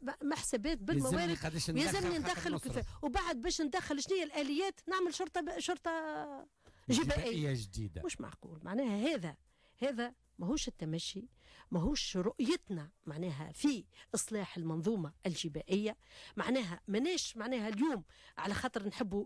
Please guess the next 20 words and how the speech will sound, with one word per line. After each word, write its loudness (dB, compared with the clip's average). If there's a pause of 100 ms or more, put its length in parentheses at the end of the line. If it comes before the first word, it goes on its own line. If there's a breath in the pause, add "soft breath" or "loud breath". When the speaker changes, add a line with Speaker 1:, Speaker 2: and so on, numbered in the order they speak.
Speaker 1:
داخلين 0
في -6
حكومة -2
وحدة -4
وطنية، 0 (320 loud breath)
على -4
خاطر -2 (320 loud breath)
باش 4
نغيروا 2
تونس -2
وباش 0
نبنيوا 2
تونس، -4
عنا 2
كل 0
الآليات -2
لبناء 0
تونس -4
وعنا 0
الكفاءات. -2